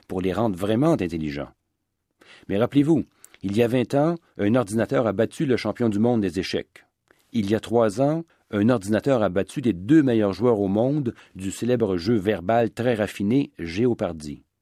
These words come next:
Plus encore, on sait comment programmer les ordinateurs pour qu'ils puissent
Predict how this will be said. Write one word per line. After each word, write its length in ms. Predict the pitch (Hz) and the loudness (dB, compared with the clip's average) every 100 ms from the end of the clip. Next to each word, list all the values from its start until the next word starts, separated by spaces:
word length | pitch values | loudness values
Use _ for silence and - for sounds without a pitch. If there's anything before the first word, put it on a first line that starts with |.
| _ _ _ _ _ | _ _ _ _ _
Plus 220 | - 147 120 | 0 2 2
encore, 480 | 101 135 156 165 - _ _ _ _ _ - | 0 0 -2 -6 -14 _ _ _ _ _ -6
on 100 | 104 | -2
sait 180 | 143 | -2
comment 220 | 135 131 131 | 0 0 0
programmer 460 | 147 147 123 143 | 0 2 2 2
les 160 | 120 104 | 2 0
ordinateurs 600 | 101 101 98 135 151 139 | 0 -2 -2 -2 -2 -4
pour 140 | 101 | -6
qu'ils 140 | 104 90 | -8 -4
puissent 260 | 123 - | -4 -4